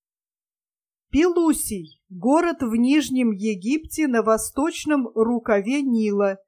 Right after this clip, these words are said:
в двадцати стадиях, около четырёх километров от моря.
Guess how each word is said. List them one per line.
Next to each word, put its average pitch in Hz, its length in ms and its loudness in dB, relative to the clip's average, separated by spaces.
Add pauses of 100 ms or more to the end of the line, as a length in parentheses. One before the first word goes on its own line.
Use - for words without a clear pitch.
(340)
в 208 140 -4
двадцати 247 680 -2
стадиях, 220 840 0 (240)
около 330 480 0
четырёх 269 720 0
километров 226 840 0 (140)
от 202 360 -4
моря. 202 640 0